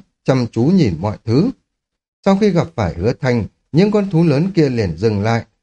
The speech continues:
dị tộc ở bên trên cũng lộ ra thần sắc cảnh giác. Hứa Thanh chắp tay, lựa chọn lui về phía sau, mà bọn họ cũng suy tư, gật đầu với Hứa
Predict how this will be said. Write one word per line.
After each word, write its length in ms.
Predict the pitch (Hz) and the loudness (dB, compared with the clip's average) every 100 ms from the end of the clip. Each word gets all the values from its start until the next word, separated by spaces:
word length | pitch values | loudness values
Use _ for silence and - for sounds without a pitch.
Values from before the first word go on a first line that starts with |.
| _ | _
dị 240 | 113 151 147 | 0 0 2
tộc 200 | 143 120 | -2 -2
ở 80 | |
bên 260 | 123 185 185 | 0 0 2
trên 260 | 196 190 185 | 0 0 -2
cũng 180 | 185 | 0
lộ 280 | 202 147 110 | 2 2 0
ra 140 | 101 117 | -4 -4
thần 260 | - 90 | -2 -6
sắc 180 | - 160 160 | -4 -4 -2
cảnh 160 | 123 143 80 | -2 -2 0
giác. 180 | 165 190 - _ _ _ _ _ 117 | -2 -2 -8 _ _ _ _ _ -2
Hứa 120 | 139 | 0
Thanh 300 | 156 110 95 | 2 0 0
chắp 140 | 170 170 | -2 -2
tay, 280 | - 117 104 104 - | -2 0 0 -4 -2
lựa 200 | 135 139 | 0 0
chọn 240 | - 143 120 | -2 -4 0
lui 220 | 190 190 | 0 2
về 220 | 143 92 - | 0 -4 -4
phía 120 | 120 | -6
sau, 380 | - 135 123 101 _ _ _ | -4 -2 -2 -4 _ _ _
mà 140 | 143 | 0
bọn 220 | 143 139 131 | 2 0 0
họ 220 | 131 123 | -2 -2
cũng 180 | - 151 | -6 -6
suy 220 | 190 135 | -2 -2
tư, 320 | 117 131 127 117 - - | -2 -2 0 -2 -8 -2
gật 260 | 143 139 | 0 0
đầu 220 | 131 135 127 | 0 0 2
với 120 | 175 | 2
Hứa 160 | 165 | 0